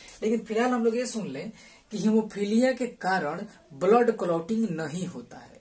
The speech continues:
इसका मतलब जब हाथ कट जाए, bleeding होना शुरू हो जाए और blood बाहर निकल रहा है, इसका मतलब हम लोग समझेंगे कि क्या हुआ है, hemophilia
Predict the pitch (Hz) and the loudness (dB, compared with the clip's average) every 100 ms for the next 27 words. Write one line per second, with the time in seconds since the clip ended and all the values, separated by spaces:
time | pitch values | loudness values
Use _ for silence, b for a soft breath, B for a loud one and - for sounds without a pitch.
0 | - 214 269 247 247 220 220 190 196 214 | 2 2 4 0 0 2 0 0 -6 -6
1 | - 170 180 190 156 143 170 175 208 185 | -4 -2 -2 -6 -8 -6 -6 -2 -4 -4
2 | 165 170 151 139 156 170 B - 175 151 | -4 -4 -4 -4 -6 -8 B -2 -2 0
3 | 170 214 202 175 165 254 262 233 165 139 | 2 2 2 -2 2 4 4 2 0 -2
4 | 135 180 B B - 160 220 196 185 185 | -6 -8 B B -6 -2 0 -2 -4 -4
5 | 175 - 175 226 220 147 170 B B - | -6 -6 0 0 0 -2 -6 B B -14
6 | 190 226 233 240 233 190 - - _ _ | -4 4 6 6 4 0 -6 -20 _ _
7 | 156 156 - 139 139 175 | -12 -12 -8 -6 -4 -4